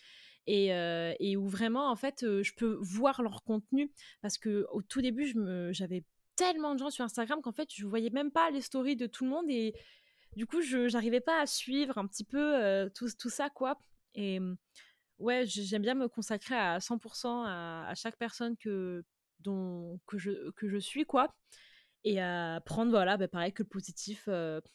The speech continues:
de cette personne. Et surtout, euh, en écriture, enfin, franchement, je trouve que la communauté écriture, elle est, elle est géniale. Bon, après, voilà, voilà, ch-, chacun s'entoure des gens, euh, qu'il aime bien, quoi. Il y a de tout pour tout le monde, hein, mais,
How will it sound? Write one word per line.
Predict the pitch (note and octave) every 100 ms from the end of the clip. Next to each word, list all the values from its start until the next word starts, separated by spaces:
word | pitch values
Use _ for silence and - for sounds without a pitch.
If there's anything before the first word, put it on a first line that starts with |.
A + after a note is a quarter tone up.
| G3
de | F#3
cette | F#3 F3+
personne. | - E3+ A3+ A3+
Et | G3 F3
surtout, | G3+ - A3+ A#3
euh, | F#3+ E3+ E3 _ _ - -
en | F#3
écriture, | G3+ - A3 A#3
enfin, | A#3 F#3+
franchement, | F#3+ A3
je | A3+
trouve | A3
que | -
la | G3 F#3+
communauté | G#3 G3+ G3 G#3+
écriture, | G3+ G3+ G3 A#3 G#3+
elle | F3+
est, | F3+ F3 F3 -
elle | E3+ F#3+
est |
géniale. | F3+ G3 F#3+ F#3 G3 E3 _ _ - _ _ _ _
Bon, | F#3+
après, | F3+ A#3
voilà, | G3+ F#3+
voilà, | F#3+ G3 F3
ch-, | - -
chacun | - A3+ A3+ B3+
s'entoure | - A3+ - C4+ G#3+
des | G#3
gens, | F#3 A3 A3 F#3
euh, | F3 F3 -
qu'il | -
aime | G3 G3+
bien, | C#4+ D4
quoi. | D4 B3+ A3+ B3 F3+
Il | F3
y |
a | E3+
de | E3+ F#3+
tout | - B3
pour | G#3+ -
tout | A#3
le | G#3
monde, | B3 D4
hein, | A#3+ B3+
mais, | G#3 F3+